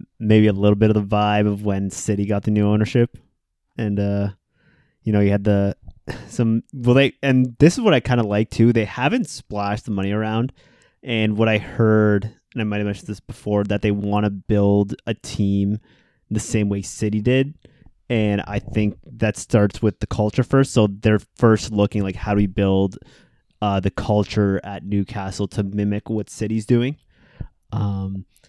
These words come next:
because you look at City, and yes, they're a good team, but you look at the club just in general, and they're just, like, a well-oiled club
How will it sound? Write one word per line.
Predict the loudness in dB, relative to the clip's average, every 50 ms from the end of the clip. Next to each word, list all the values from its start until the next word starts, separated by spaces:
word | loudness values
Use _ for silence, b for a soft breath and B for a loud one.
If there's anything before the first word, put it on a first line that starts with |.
| _ _ _
because | -2 0 0 2
you | 2 2
look | 4 4 4
at | 4 2 0
City, | -2 0 2 2 2 2
and | 0 -2 -4 -6 -8 _
yes, | -12 -4 0 0 0 0 0
they're | 0 0 2
a | 2
good | 2 2 0 0 -2
team, | -6 -10 -8 -6 -6 -6 -6 -4
but | -2 -2 -2 -2
you | -2 -2
look | -2 -2 -2 -2
at | -2
the | -4 -6
club | -8 -10 -16 -12 -8 -6 -6 -6 -6 -6 -6
just | -6 -6 -4
in | -4 -4 -4
general, | -4 -4 -4 -4 -6 -6
and | -6 -8
they're | -8 -8 -8
just, | -8 -6 -4
like, | -4 -2
a | 0 -2
well-oiled | -2 -2 -2 -2 0 0 0 0 2 2 2 2 2 0 0 -2 -6 _ -4 -2 -2 0 -2 -2 -2 -4 -6 -8 -10 _ _ _ _ -18 -16
club | -10 -6 -4 -4 -4 -4 -6 -8